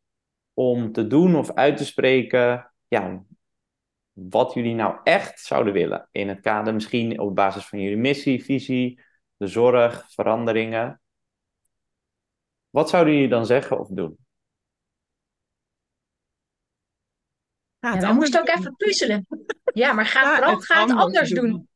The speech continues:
Speaker 2: Ja.
Speaker 3: Dat was het eerste wat er ook in ons opkwam.
Speaker 2: En dat
Speaker 3: Ja.
Speaker 2: wil niet zeggen dat je het gelijk weet, hè, wat dan anders is. Maar
Speaker 1: Mhm.
Speaker 2: volgens mij zijn er al heel veel teams die wel idee hebben van, "Hey, volgens mij zou dit kunnen werken."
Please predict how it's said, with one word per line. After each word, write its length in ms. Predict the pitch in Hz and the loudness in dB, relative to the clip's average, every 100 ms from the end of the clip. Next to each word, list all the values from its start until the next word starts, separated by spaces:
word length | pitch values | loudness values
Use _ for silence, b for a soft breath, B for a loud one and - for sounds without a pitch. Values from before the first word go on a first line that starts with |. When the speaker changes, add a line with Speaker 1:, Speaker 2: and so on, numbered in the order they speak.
| _ _ | _ _
Speaker 2:
Ja. 180 | - 208 | -6 -4
Speaker 3:
Dat 100 | 208 | -4
was 100 | - | -6
het 200 | - _ - | -14 _ -2
eerste 440 | 302 302 302 294 | 0 0 0 -2
wat 140 | 269 | -2
er 80 | 262 | -2
ook 120 | 254 | -2
in 80 | 226 | -4
ons 120 | 208 | -4
opkwam. 560 | 196 190 - 175 185 208 _ _ _ _ _ _ _ _ _ _ - | -6 -8 -8 -4 -4 -6 _ _ _ _ _ _ _ _ _ _ -6
Speaker 2:
En 120 | 208 | -4
dat 80 | 233 | -2
Speaker 3:
Ja. 60 | |
Speaker 2:
wil 100 | 233 | -2
niet 160 | 262 254 | -2 -2
zeggen 200 | 262 247 | -4 -4
dat 100 | 240 | -6
je 60 | |
het 100 | 240 | -6
gelijk 240 | 233 208 190 | -2 -2 0
weet, 280 | 196 220 - | 0 0 -4
hè, 240 | 170 294 | -8 -6
wat 180 | 208 214 | -6 -6
dan 140 | 190 | -6
anders 360 | - 202 180 190 | -6 -6 -6 -8
is. 540 | 196 170 415 - - _ b b _ | -10 -10 -12 -16 -20 _ b b _
Maar 120 | 190 | -8
Speaker 1:
Mhm. 80 | 190 | -4
Speaker 2:
volgens 220 | 214 196 | -6 -6
mij 200 | 196 180 | -4 -4
zijn 260 | 190 196 196 | -2 -2 -2
er 120 | 165 | -2
al 80 | 175 | -2
heel 180 | 185 196 | -4 -6
veel 140 | 185 | -10
teams 540 | - 196 196 190 - _ _ | -8 -6 -6 -8 -16 _ _
die 240 | - 175 165 | -12 -10 -6
wel 200 | 165 175 | -6 -6
idee 340 | 165 180 190 | -6 -4 -4
hebben 220 | 180 165 | -6 -8
van, 120 | 170 175 | -8 -8
"Hey, 180 | 175 175 | -8 -8
volgens 260 | 190 165 | -12 -10
mij 140 | 165 165 | -8 -8
zou 200 | 170 160 | -6 -6
dit 140 | 156 | -6
kunnen 220 | - 165 | -6 -6
werken." 480 | 180 202 226 247 | -4 -6 -6 -10